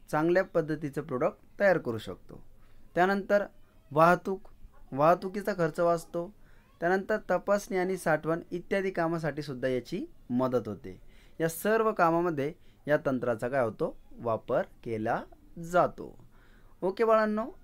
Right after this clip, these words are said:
I hope तुमच्या हे लक्षात आलं असेल. पुढे नेक्स्ट आहे सी म्हणजेच क, हालचाल अभ्यास म्हणजेच मोशन स्टडी.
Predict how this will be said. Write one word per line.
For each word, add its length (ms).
I 180
hope 220
तुमच्या 260
हे 160
लक्षात 300
आलं 180
असेल. 400
पुढे 240
नेक्स्ट 480
आहे 220
सी 460
म्हणजेच 300
क, 100
हालचाल 560
अभ्यास 720
म्हणजेच 420
मोशन 420
स्टडी. 320